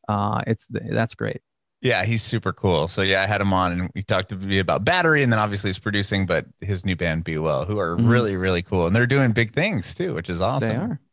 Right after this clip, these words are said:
Speaker 1: They are.
Speaker 2: Super cool. So he recorded the record.
Speaker 1: Yep.
Speaker 2: Um, and now we're years later and you guys re-released the album.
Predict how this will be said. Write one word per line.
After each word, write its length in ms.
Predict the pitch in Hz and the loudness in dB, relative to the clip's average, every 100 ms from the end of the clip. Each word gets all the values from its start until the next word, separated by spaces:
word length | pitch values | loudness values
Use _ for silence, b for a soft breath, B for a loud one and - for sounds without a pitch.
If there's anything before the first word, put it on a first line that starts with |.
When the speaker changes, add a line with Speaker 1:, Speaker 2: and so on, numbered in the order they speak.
| _ | _
Speaker 1:
They 120 | 113 113 | -4 -2
are. 240 | 175 131 - _ _ | -4 -8 -14 _ _
Speaker 2:
Super 500 | - - 107 110 98 | -20 -14 -10 -8 -8
cool. 320 | - 95 76 82 | -6 -2 -2 0
So 160 | 143 | 0
he 220 | 135 214 | 2 4
recorded 360 | 190 - 180 165 | 2 4 2 4
the 80 | 156 | 4
record. 480 | 135 107 107 120 139 _ _ _ _ | 2 2 0 -2 -4 _ _ _ _
Speaker 1:
Yep. 260 | - 208 - | 0 0 2
Speaker 2:
Um, 480 | 117 110 104 104 - | 2 4 2 0 -4
and 440 | 127 127 123 123 - | 0 2 2 0 0
now 300 | 127 120 123 | 0 4 4
we're 360 | 120 113 113 | 4 4 2
years 460 | 135 123 131 151 131 | -2 0 4 4 4
later 360 | 131 120 131 | 4 4 4
and 320 | 165 127 117 117 | 2 0 -4 -2
you 220 | 123 123 | 0 0
guys 340 | 127 117 117 | 2 2 2
re-released 640 | 110 127 131 131 127 127 - | 0 0 2 2 2 0 0
the 80 | 110 | 4
album. 500 | 107 104 110 139 | 4 4 0 -2